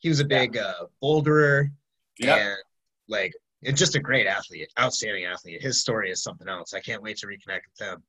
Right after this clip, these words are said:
Speaker 1: But
Speaker 2: Didn't he go to, like, the Philippines?
Speaker 1: Yep. He spent some time in Southeast Asia
Speaker 2: And
Speaker 1: doing
Speaker 2: didn't he
Speaker 1: some
Speaker 2: lose his leg?
Speaker 1: Yeah. So
Speaker 2: Yeah, like
Speaker 1: that's,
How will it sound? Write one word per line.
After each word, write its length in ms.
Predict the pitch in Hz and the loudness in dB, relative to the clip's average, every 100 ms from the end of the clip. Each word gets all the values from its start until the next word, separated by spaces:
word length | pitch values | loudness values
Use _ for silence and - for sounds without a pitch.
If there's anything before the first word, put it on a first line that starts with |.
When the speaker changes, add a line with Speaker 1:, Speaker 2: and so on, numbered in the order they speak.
| _ _ _ _ _ _ - | _ _ _ _ _ _ 0
Speaker 1:
But 240 | 107 - _ _ _ _ _ _ - | 0 0 _ _ _ _ _ _ -2
Speaker 2:
Didn't 160 | 214 | 4
he 80 | 233 | 4
go 140 | 175 175 | 6 4
to, 80 | |
like, 160 | 139 135 | 4 2
the 60 | - | -2
Philippines? 720 | 156 185 240 254 247 - - _ _ _ _ _ _ | -2 0 2 2 0 -4 -14 _ _ _ _ _ _
Speaker 1:
Yep. 240 | 147 180 - _ | 2 2 -6 _
He 160 | 139 | -2
spent 260 | 139 165 156 | 0 2 0
some 120 | 156 | 0
time 500 | 143 151 147 143 143 - | 2 4 4 4 0 -4
in 160 | 127 127 | -6 -2
Southeast 440 | - 143 139 120 | 0 0 -2 -2
Asia 500 | 131 131 123 107 104 - _ _ _ | 0 0 0 0 -2 -4 _ _ _
Speaker 2:
And 100 | 123 | 0
Speaker 1:
doing 20 | 165 | 2
Speaker 2:
didn't 100 | 220 | 2
he 60 | |
Speaker 1:
some 100 | 185 | 2
Speaker 2:
lose 220 | 180 220 | 2 2
his 140 | 185 127 | 2 2
leg? 460 | 127 160 254 262 - _ _ _ _ _ _ _ _ _ _ _ | 4 4 4 0 -6 _ _ _ _ _ _ _ _ _ _ _
Speaker 1:
Yeah. 640 | 131 220 233 190 143 104 92 | 6 8 10 8 8 4 0
So 160 | - 220 | 6 8
Speaker 2:
Yeah, 220 | 190 - | 10 10
like 240 | - 135 135 | 6 0 -8
Speaker 1:
that's, 280 | - - | -8 -14